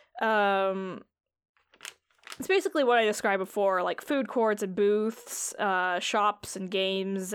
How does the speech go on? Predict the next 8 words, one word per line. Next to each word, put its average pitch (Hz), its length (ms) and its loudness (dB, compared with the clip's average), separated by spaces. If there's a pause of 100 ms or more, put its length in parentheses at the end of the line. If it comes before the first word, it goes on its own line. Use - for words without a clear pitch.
and, 180 680 -6 (960)
um, 214 800 0 (320)
I, 240 200 2 (160)
I 269 100 2
marked 320 580 0
down 311 400 4
an 247 180 -2
area 285 840 4